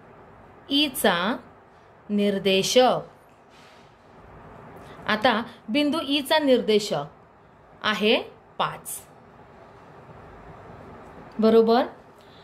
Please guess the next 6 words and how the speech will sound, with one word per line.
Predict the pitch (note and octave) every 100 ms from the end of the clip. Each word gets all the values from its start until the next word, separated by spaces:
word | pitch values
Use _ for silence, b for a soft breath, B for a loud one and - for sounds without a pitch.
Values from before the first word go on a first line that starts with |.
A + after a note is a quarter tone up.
| B
आता | D#4+ G#4
बघा, | F#4 B3 A#3+ B3+ B A3
दोन | A#3 E4 F#4
व | F#4
पाच | F#4+ C4+ B3+ C4
मध्ये | C#4 C4 G3 G3+